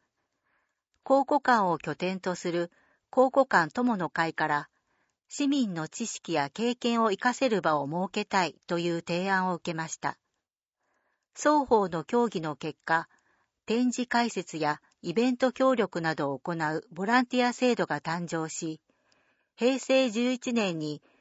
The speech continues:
初の市民学芸員養成講座を開催。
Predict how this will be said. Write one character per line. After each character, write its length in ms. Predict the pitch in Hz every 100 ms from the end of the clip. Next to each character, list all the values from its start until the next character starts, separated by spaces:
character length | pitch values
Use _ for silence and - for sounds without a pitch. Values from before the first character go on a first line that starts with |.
| _
初 320 | - 185 269
の 220 | 208 147 185
市 180 | -
民 260 | 196 247 247
学 300 | 226 - 240
芸 260 | 240 233 180
員 240 | 147 -
養 240 | 180 226 240
成 240 | 262 254
講 220 | 247 247
座 180 | 180 143
を 60 | 135
開 220 | 170 175
催。 360 | - 160 156